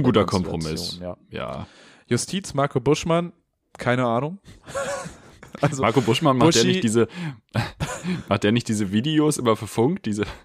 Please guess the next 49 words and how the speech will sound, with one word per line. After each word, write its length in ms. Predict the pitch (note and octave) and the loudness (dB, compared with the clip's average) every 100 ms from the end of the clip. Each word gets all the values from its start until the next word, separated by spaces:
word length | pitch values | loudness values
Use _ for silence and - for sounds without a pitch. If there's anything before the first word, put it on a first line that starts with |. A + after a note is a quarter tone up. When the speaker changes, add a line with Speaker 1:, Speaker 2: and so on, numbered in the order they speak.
| _ - E3+ D#3+ | _ -16 -10 -8
Speaker 2:
ah 80 | - | -2
nee, 140 | A2 F#2+ | 0 2
Mir-, 240 | G#2+ - | 2 0
Mirko 300 | - G#2+ G#2+ | 0 -2 0
Dro-, 260 | F#2+ G#2 A#2 - | -4 0 -2 0
Drotsch, 360 | G#2+ C3+ - | -2 -2 -6
Drotsch, 320 | - F2+ - - | -2 -4 -4 -8
Droschmann 600 | G2+ A2+ - - B2+ C#3 | -6 -6 -6 -6 -6 -4
oder 160 | A2+ | -6
wie 120 | A2 A2 | -4 -6
heißt 200 | A2 A2+ | -6 -8
der? 180 | A#2+ - | -8 -8
Speaker 1:
Drotschmann, 560 | - B2+ - G2+ G2 | -4 -4 -2 -6 -4
Speaker 2:
Ich 80 | G2+ | -2
Speaker 1:
ja. 60 | G2 | 0
Speaker 2:
weiß 200 | E2+ E2+ | 0 -2
nicht. 280 | E2 - | -8 -8
Speaker 1:
Nee, 180 | G#2+ B2 | 0 2
ich 140 | A#2+ B2 | 2 2
Speaker 2:
Mister 280 | A2+ A2+ | 0 2
Wissen 200 | A2 G#2+ G2+ | 0 0 -2
to 100 | G2+ | 0
go. 260 | F2+ E2 F#2 | 2 2 2
Speaker 1:
Buschi, 260 | C#3+ C#3+ | 0 2
Speaker 2:
Ja, 180 | E3 D#3+ | 2 2
Speaker 1:
Buschi 240 | - C#3+ D#3 | 2 2 4
Speaker 2:
egal. 80 | D3 | 4
Speaker 1:
ist 140 | C#3 | 2
jetzt 180 | C#3 C3+ | -2 -4
nicht 160 | C3+ C3+ | -4 2
mehr 140 | C3 | 2
bei 140 | A#2+ | 4
Sky, 500 | A#2 - B2+ C#3+ D#3+ C3 | 0 2 4 4 2 0
<laughs> 40 | |
sondern 480 | - - D#3+ D3+ D3+ | -2 0 2 2 0
in 60 | C#3 | 4
der 100 | C#3 | 6
Speaker 2:
<laughs> 20 | |
Ja, 60 | |
Speaker 1:
Bundesregierung. 800 | D#3+ - A#2 - A2 E3 E3 E3 | 6 4 2 2 2 2 0 -2
Speaker 2:
zur 120 | F#3+ G2+ | -4 -4
F 100 | - | 0
D 120 | G#2 | 2
P 200 | A#2 B2 | 4 4
gewechselt. 540 | B2 B2 B2+ B2+ B2 _ _ - - D3+ - - | 4 2 0 -4 -4 _ _ -14 -12 -12 -16 -2
Würde 140 | A#2 G#2 | 2 4
mich 120 | F#2+ | 4
nicht 160 | F#2 | 2
wundern. 320 | F2 F2 G#2+ | 2 0 -2